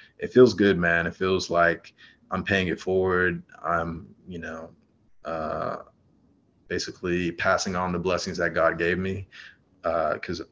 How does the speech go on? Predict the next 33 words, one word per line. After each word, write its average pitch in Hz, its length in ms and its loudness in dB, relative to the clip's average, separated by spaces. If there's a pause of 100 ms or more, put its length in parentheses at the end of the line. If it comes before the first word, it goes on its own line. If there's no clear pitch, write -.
(340)
shoot, - 480 -4 (280)
I 87 160 2
didn't 92 300 2
know 90 160 2
anything 95 280 0
about 87 260 2
tech, 85 400 0 (1200)
and 87 120 0
I 82 80 4
stumbled 90 380 0
onto 92 400 2
it, 85 220 0 (540)
but 90 100 -4
a 90 40 -2
lot 87 180 6
of - 60 -4
people, 85 560 -4
you 107 100 2
know, 92 60 -2
may 92 200 0
not 92 180 2
stumble 85 320 -2
onto 90 400 0
it. 82 160 -4
So 82 400 -2 (400)
I 95 100 0
wanna 92 200 0
be 87 320 -2
the - 240 -10
thing 87 200 -4
they 82 120 0
stumble 78 340 -6
onto. 82 380 -6